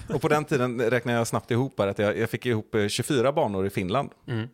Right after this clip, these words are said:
Speaker 1: varav tolv bara i Tammefors, eh, området.
Speaker 2: <laughs> Ja.
Speaker 1: Där spenderade jag ändå sex dagar.
Speaker 2: Ja, just det.
Speaker 1: Eh,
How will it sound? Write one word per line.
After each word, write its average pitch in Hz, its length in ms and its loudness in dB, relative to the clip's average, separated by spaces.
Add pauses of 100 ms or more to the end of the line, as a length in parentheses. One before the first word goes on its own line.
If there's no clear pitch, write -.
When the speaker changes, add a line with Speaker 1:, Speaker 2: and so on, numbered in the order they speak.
Speaker 1:
varav 113 320 2
tolv 135 600 -2
bara 110 280 0
i 95 40 -2
Tammefors, 92 760 -6 (180)
eh, 92 320 -2 (200)
området. 101 600 -2
Speaker 2:
<laughs> 131 160 -4
Ja. 123 140 -6 (280)
Speaker 1:
Där 131 120 2
spenderade 127 380 0
jag 147 100 2
ändå 107 260 -2
sex - 580 -10
dagar. 92 360 -2 (200)
Speaker 2:
Ja, 113 280 -6
just 127 180 -12
det. 95 200 2
Speaker 1:
Eh, 95 60 -2